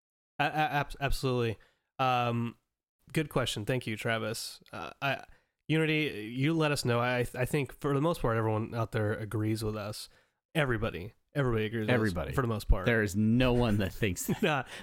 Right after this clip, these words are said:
Speaker 1: not, there's no little s-, subsection of anybody who disagrees with us. Um, Tra-, Travis, uh, you have a note here. Actually, um, this might have been a note I put in. Whatever, it doesn't matter. It, it,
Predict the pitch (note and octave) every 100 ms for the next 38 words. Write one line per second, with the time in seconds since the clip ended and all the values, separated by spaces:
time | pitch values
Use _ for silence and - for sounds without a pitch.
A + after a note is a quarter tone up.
0 | - C#3+ C3+ C3+ A#2+ A2+ A#2+ A#2+ A#2+ A#2+
1 | A2+ - _ _ _ - B2 C3 A#2 G#2+
2 | - D2+ - C3 A2+ - A2+ - A2+ G2+
3 | - - B2+ A#2 G#2 G2+ G2+ G2 A2+ G2
4 | G#2 - - _ - - - C#3+ C3+ B2
5 | - _ _ - F3+ D#3 F#3 F3+ - _
6 | _ D3 C3+ _ _ - D3+ E3+ F#3 D#3
7 | D3 A#2+ A#2+ A2+ A2+ A#2 - - D3+ D3+
8 | B2+ B2 A#2+ - C#3+ D3+ C#3 A#2+ A#2 A2
9 | A2+ A#2 - A#2 A2+ A2+ - D#3 A#2+ G#2+
10 | A#2+ D3 A#2 G#2 - - - C#3+ _ _
11 | _ - B2+ G2